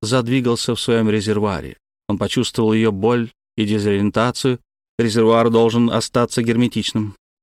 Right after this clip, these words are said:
Ее нужно защитить любой ценой. Он ждал. До тех пор, пока она не обратилась к нему.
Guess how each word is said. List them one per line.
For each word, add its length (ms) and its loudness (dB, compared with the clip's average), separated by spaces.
Ее 200 2
нужно 320 2
защитить 720 -6
любой 360 2
ценой. 400 -6
Он 160 2
ждал. 360 -4
До 160 -2
тех 300 -2
пор, 180 2
пока 420 -2
она 220 0
не 120 0
обратилась 600 -4
к 80 -12
нему. 340 -6